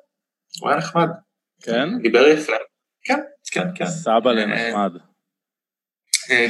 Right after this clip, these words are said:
Speaker 1: כן, מבטא, מדבר באנגלית במבטא ערבי כבד, וזה הזכיר לי קצת את, אה, את סבא שלי, סבא שלי עיראקי מבגדד, אני זוכר אותו מדבר אנגלית, וזה מאוד מאוד שיחק לי על אותם, אה, ניואנסים של,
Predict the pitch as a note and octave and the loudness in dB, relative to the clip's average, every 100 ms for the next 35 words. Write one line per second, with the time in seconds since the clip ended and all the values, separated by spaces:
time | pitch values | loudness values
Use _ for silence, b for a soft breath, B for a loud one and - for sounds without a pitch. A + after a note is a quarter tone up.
0 | G#2 E3 D#3+ A#2 A#2 A2+ B2+ C3+ C#3 C3 | 4 4 2 2 0 2 2 4 4 2
1 | G3+ B B B B2 A#2+ C3 D3+ - - | -2 B B B 2 4 6 6 6 4
2 | A#2 B2+ C#3+ D3 C3+ A#2+ A#2 - - B2 | 2 4 4 4 0 0 0 0 4 6
3 | A#2+ G2+ G2+ G2+ - - A2 G#2+ A2 A2+ | 8 6 4 0 -12 -2 2 2 2 6
4 | B2 B2 A#2+ A2+ G#2 A#2 G#2+ A#2+ F3+ G3 | 8 8 6 4 2 -4 4 6 6 4
5 | C#3 G#2 G#2 G2+ G#2 G2+ - A#2 A#2+ - | 0 2 2 4 4 2 4 4 4 2
6 | A2+ A2 - G#2 G2+ F2 F#2+ G#2 G#2 G2+ | -2 -2 0 4 6 4 2 0 0 0
7 | G2+ - B2 B2+ C3+ C#3 A2 G2+ G2+ - | 0 4 4 4 4 4 4 2 -2 -2
8 | A2 A2 G#2+ G#2+ G#2+ A2 G2+ G2+ G2+ G2+ | -2 2 2 4 6 4 4 0 -2 2
9 | A2 A2+ G2+ - - b b b - G#2 | 4 4 0 -4 -8 b b b -4 2
10 | G2+ A2 G#2+ G#2+ A2 G#2+ G#2+ G#2+ G#2 G#2+ | 4 4 2 2 2 4 4 4 2 4
11 | D3+ D3+ G#2 G#2 G#2 A2 G#2 G#2 G2+ G2+ | 4 2 -4 -2 2 2 2 2 0 -2
12 | b b b b b _ - - C4 - | b b b b b _ 0 2 2 4
13 | G#3 G3 - - A#2 A#2 A#2 A2 A2 A2 | 6 6 6 4 2 2 0 0 2 2
14 | A2+ - - G2 - _ - G#2 | 2 2 -4 -8 -16 _ -4 0